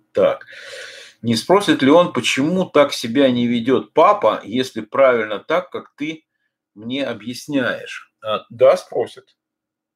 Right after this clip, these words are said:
Да, спросит. И вы можете совершенно четко сказать:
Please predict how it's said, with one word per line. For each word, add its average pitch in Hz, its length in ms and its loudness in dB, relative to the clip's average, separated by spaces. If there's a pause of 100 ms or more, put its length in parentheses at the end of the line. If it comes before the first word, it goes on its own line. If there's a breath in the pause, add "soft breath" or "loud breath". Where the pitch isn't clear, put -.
(260)
Да, 110 260 2
спросит. 127 560 -10
И 120 120 -16
вы 120 120 -12
можете 156 380 0
совершенно 160 540 -2
четко - 340 -8
сказать: 107 480 -2